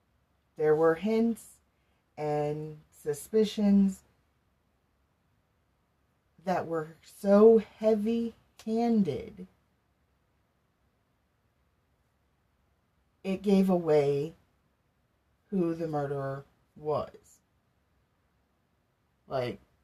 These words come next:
from the second that character was introduced, I knew they were the ones that killed Melanie. It was so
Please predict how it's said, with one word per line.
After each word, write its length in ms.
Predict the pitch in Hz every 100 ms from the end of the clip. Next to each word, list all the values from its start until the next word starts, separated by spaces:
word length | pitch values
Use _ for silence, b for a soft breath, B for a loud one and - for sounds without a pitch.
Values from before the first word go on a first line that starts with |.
| _ _ _ _ _ _ _
from 480 | - 160 151 147
the 140 | 147 143
second 580 | - 202 208 214 214 202
that 280 | 175 175 185
character 720 | - 185 180 180 - 196 190
was 200 | 175 156
introduced, 1080 | 156 151 139 131 143 147 196 247 - _ _ _ _ _ _ _ _ _ _ _
I 140 | 165 175
knew 280 | 196 202 202
they 200 | 175 170
were 120 | 165
the 100 | 165
ones 340 | 156 160 156 _ _ _ _ _
that 180 | 160 156
killed 380 | 151 143 143 147 _ _ 175
Melanie. 420 | 147 104 - - _ _ _ _ _ _ _ _ _ _ _ _ _ _ -
It 300 | 160 147 - 160
was 440 | 160 156 156 156 - - -
so 680 | 151 156 160 160 160 160